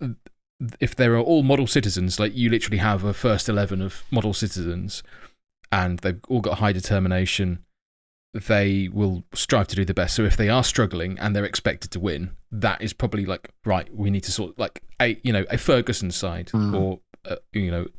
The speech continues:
Speaker 1: more modern example, a Pep side where he'll give them an absolute bollocking at halftime if they're not doing what they should be doing, because that is probably the only time. If you've got a, like, a fractured squad dynamic in that you've got a mixture,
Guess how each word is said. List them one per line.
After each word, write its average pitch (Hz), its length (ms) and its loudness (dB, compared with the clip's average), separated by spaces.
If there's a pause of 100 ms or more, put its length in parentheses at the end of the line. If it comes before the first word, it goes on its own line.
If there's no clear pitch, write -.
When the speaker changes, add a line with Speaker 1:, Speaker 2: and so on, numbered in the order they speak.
Speaker 1:
more 110 220 2
modern 92 440 0
example, 95 580 -2 (100)
a 107 60 -4
Pep - 260 0
side 92 400 -2
where 95 260 -2 (320)
he'll 110 220 4
give 95 160 0
them 95 160 0
an 98 80 0
absolute 95 400 -4
bollocking 92 480 -2
at 78 80 -8
halftime 90 440 -4
if 101 160 -4
they're 95 140 0
not 95 220 -4
doing 95 220 0
what 87 120 -6
they 90 80 -6
should 95 220 -4
be - 80 -14
doing, - 340 -14 (560)
because - 480 -2 (880)
that 110 260 0
is 107 100 -2
probably 107 340 2
the 101 120 2
only 98 140 0
time. 92 160 -4
If 98 140 -4
you've 127 140 2
got 113 200 2
a, 110 160 2 (300)
like, - 140 -4
a 101 60 -2
fractured - 720 0 (520)
squad - 540 2
dynamic 110 640 2 (200)
in 101 180 2
that 98 120 0
you've 104 180 -4
got - 120 -2
a 101 60 0
mixture, 107 560 2